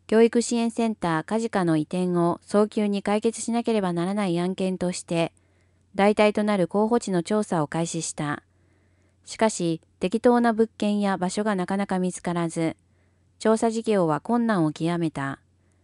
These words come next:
そうした中、十月に市と教育委員会に三重高校同窓会から、鈴掛寮の土地建物を教育行政発展のために寄付したいという話があっ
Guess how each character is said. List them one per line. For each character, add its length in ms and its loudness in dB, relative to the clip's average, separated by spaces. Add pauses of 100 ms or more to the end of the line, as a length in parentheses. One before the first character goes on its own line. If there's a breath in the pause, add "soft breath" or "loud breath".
(480)
そ 180 2
う 60 4
し 60 -8
た 100 0
中、 440 -2 (200)
十 180 2
月 240 2
に 300 2 (300)
市 160 -12
と 160 2
教 200 2
育 180 2
委 40 2
員 120 -2
会 220 -2
に 280 0 (280)
三 140 0
重 80 2
高 220 4
校 200 2
同 140 2
窓 240 0
会 220 -2
か 140 -4
ら、 260 -2 (440)
鈴 280 -2
掛 260 2
寮 260 4
の 380 0
土 120 -2
地 180 -2
建 260 -2
物 380 2
を 100 -6 (380)
教 180 6
育 220 4
行 140 4
政 260 0
発 180 -6
展 140 -2
の 120 -2
た 120 -4
め 120 -2
に 120 -2
寄 140 0
付 120 2
し 100 -6
た 140 -2
い 80 -4
と 80 -6
い 140 -4
う 80 -2
話 340 -6
が 140 -4
あ 40 -2
っ 60 -8